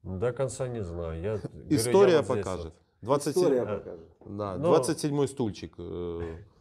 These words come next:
Speaker 2: принеси,
Speaker 3: Сто сорок девятый.
Speaker 2: потому что, ну, ну, короче,
Speaker 1: Да.
Speaker 2: вас не бросили, они просто, э, свалили, и вы хромой и косой, и дедушка, ну, вы хромой и косой,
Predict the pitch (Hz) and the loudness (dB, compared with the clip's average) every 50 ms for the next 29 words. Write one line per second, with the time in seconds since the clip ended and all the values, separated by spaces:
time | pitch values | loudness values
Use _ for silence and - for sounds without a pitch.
0 | _ - 104 104 107 113 117 110 - 180 180 147 - - - 151 160 - - 143 | _ -6 -4 -2 0 0 0 0 0 0 0 0 0 2 2 4 4 2 0 0
1 | 156 151 135 107 - - - - - - - 117 110 110 107 104 - 110 104 92 | 0 2 2 0 0 -4 -4 -4 -2 -2 -2 -2 -2 -2 -4 -4 -4 -6 -6 -8
2 | - - _ - - 120 120 110 - 139 170 202 214 202 180 151 131 117 110 104 | -10 -18 _ -20 -20 -18 -14 -4 4 8 8 10 10 8 6 4 4 0 -2 -6
3 | - 117 120 107 - 156 175 170 135 107 98 117 113 113 107 101 160 180 185 - | -8 -10 -4 2 4 4 6 4 2 2 0 -2 -2 -2 -2 0 0 0 0 0
4 | - 165 135 117 113 127 147 151 - - 110 101 101 101 _ _ _ _ _ _ | -4 -4 -2 0 0 0 0 -2 -4 -8 -12 -12 -12 -16 _ _ _ _ _ _
5 | _ _ _ _ _ - - - - - 87 117 139 143 123 - 135 131 - - | _ _ _ _ _ -20 -20 -18 -12 -6 -2 0 0 2 2 2 2 2 2 2
6 | - 113 101 80 - - 76 85 101 101 95 92 90 90 87 - - - 123 131 | -2 -2 -2 -2 -6 -12 -12 -12 -10 -10 -8 -10 -10 -10 -10 -10 -6 0 0 2
7 | 127 123 120 127 127 135 135 - _ _ _ - - 110 120 156 170 165 151 135 | 2 2 0 -2 -4 -8 -14 -16 _ _ _ -10 -6 -2 0 2 2 2 0 -2
8 | 113 107 110 - _ _ _ _ _ _ _ _ _ _ _ _ _ _ _ - | -4 -10 -14 -18 _ _ _ _ _ _ _ _ _ _ _ _ _ _ _ -8
9 | - 110 117 120 135 151 156 147 123 - - - 127 - - 143 147 143 127 101 | -4 -2 -2 0 2 2 0 0 -2 -4 -4 -6 -4 -2 -2 0 0 0 -2 -4
10 | 69 82 104 104 98 95 92 107 135 143 127 117 - - - 98 92 90 87 - | -8 -8 -8 -6 -6 -6 -4 -2 -2 -2 -2 -6 -6 -6 -6 -4 -4 -4 -8 -10
11 | _ - 92 104 104 92 82 87 87 95 107 90 - - 92 92 87 87 87 - | _ -14 -10 -8 -8 -8 -8 -8 -6 -6 -8 -6 -6 -6 -4 -4 -4 -4 -6 -8
12 | 87 - - - - 180 190 | -10 -10 -6 -6 -4 -4 -6